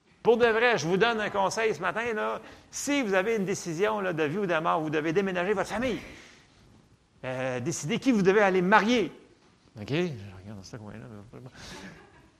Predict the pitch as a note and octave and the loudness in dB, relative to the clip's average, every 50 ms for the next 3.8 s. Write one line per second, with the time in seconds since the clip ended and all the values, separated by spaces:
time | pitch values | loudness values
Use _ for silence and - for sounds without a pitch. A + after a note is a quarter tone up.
0 | _ _ _ _ _ _ _ _ _ _ _ _ - - - G3 B3 A#3 G#3 F3 | _ _ _ _ _ _ _ _ _ _ _ _ -14 -8 -4 0 0 0 0 0
1 | D#3+ D3+ - - E3+ F3+ F#3 E3+ - - C#3+ C3 C#3 C#3+ C3+ A#2+ C3+ A#2 - - | -4 -4 -2 -2 0 0 0 0 -4 -6 -10 -10 -10 -10 -6 -4 -4 -4 -4 -6
2 | E3+ E3+ F#3+ F3+ F3 D3+ - D#3+ E3 C#3 C3 C#3+ C#3 E3+ - - - - - - | -6 -6 -6 -8 -12 -12 -8 -6 -4 -4 -4 -2 -4 -4 -6 -8 -16 -20 -20 -20
3 | - - B3 A#3 G3+ - - - D#3+ - - E3 F3 F3+ E3+ | -12 -6 -4 -4 -4 -4 -6 -10 -10 -6 -4 -6 -6 -6 -8